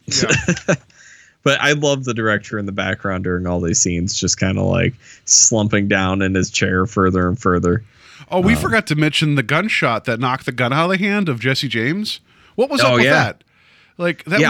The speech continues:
Speaker 1: was weird.
Speaker 2: I, I couldn't really figure out what was going on. So, uh, the plan was when Jesse James enters the bar that Rance was gonna shoot the gun out of his hand and just, like, hit his pinky or something, just enough to make him drop the gun. So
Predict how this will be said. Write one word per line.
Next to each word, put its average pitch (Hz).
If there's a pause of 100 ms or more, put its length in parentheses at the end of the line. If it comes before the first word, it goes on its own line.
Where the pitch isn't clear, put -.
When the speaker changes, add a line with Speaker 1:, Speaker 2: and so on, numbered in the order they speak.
Speaker 1:
was 151
weird. 170
Speaker 2:
I, 151
I 151
couldn't 190
really 147
figure 113
out 104
what 101
was 104
going 98
on. 95
So, 110 (540)
uh, - (140)
the 135
plan 170
was 135
when 131
Jesse 139
James 117
enters 110
the 104
bar 98 (380)
that 107
Rance 123
was 120
gonna 117
shoot 131
the 107
gun 104
out 95
of 95
his 95
hand 98
and 101
just, 104
like, 92
hit 110
his 98
pinky 95
or 92
something, 90
just -
enough 92
to -
make 92
him 85
drop 85
the 78
gun. 92 (580)
So 120